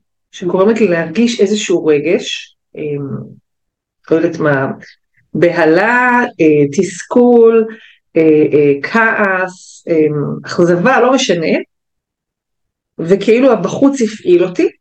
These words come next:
אז אני אמורה להבין שיש לי פה איזשהו שיקוף למשהו שמתחולל בתוכי. בסדר? שזה גם בעצם סוג של מראה, זאת אומרת, קיבלתי איזשהו, אמ, איזושהי הזדמנות,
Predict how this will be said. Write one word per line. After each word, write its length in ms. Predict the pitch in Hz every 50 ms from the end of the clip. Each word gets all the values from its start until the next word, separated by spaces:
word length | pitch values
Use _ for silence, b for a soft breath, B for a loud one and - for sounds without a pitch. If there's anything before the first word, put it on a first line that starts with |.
| _ _ _ _ _ _ _ _ _ _ _ _ _ _ _ _ _ -
אז 160 | 208 208 202
אני 260 | 190 180 180 170 165
אמורה 400 | 160 165 170 160 170 220 294 370
להבין 400 | 349 311 269 240 247 359 427 415 381
שיש 300 | - 302 - 285 - -
לי 80 | 311 311
פה 100 | 294 262
איזשהו 340 | 262 277 277 - - 254 220
שיקוף 640 | - - 214 - - - 349 349 - - - _ _ _ - 214
למשהו 600 | 202 196 196 202 226 269 269 - - 311 311 -
שמתחולל 640 | - - 196 185 196 - - 190 180 180 180 190 185
בתוכי. 460 | 175 190 170 208 - - - 170 - - _ _ _ _ _ _ _ _ _ _ -
בסדר? 220 | - 196 226 285
שזה 240 | - - - 202 226 226
גם 200 | 226 320 392 440 427 392
בעצם 320 | - - 339 320 320 349 311
סוג 260 | - - - 269 277
של 220 | - - 349 320 311 302 - 269
מראה, 580 | 277 294 311 311 311 - - - 403 330 220 - - _
זאת 240 | - - 180 180 -
אומרת, 400 | 190 175 175 175 196 277 320 - B B B B B B B B B B
קיבלתי 500 | - 226 202 202 262 311 320 320 349 -
איזשהו, 600 | 240 240 247 247 240 - - 226 214 196 180 175 - _ _ _ _ _ _ _ _ _ _ - 175
אמ, 340 | 175 156 156 147 143 143 - - - _ _ -
איזושהי 300 | - 175 - - 277 247
הזדמנות, 580 | 220 202 - 180 190 196 196 190 165 160 170